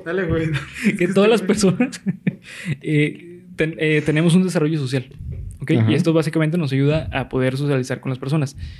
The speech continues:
Speaker 2: Eh, describe la empatía, güey. Y una, una de las características del autismo es que no existe la empatía.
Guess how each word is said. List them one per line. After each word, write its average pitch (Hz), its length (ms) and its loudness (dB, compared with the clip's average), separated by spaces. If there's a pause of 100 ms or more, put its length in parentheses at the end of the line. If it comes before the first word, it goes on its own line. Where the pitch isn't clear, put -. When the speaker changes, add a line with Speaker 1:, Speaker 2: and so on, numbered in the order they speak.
(320)
Speaker 2:
Eh, 143 520 0
describe 147 380 2
la 180 80 2
empatía, - 400 -2
güey. - 160 -8 (640)
Y 151 100 2
una, 180 420 2
una 156 180 0
de 185 60 4
las 160 120 2
características 139 560 0
del 131 180 2
autismo 143 440 0 (120)
es 135 140 -4
que 139 120 -2
no 127 200 -4
existe 123 340 -6
la 117 60 -8
empatía. 123 380 -6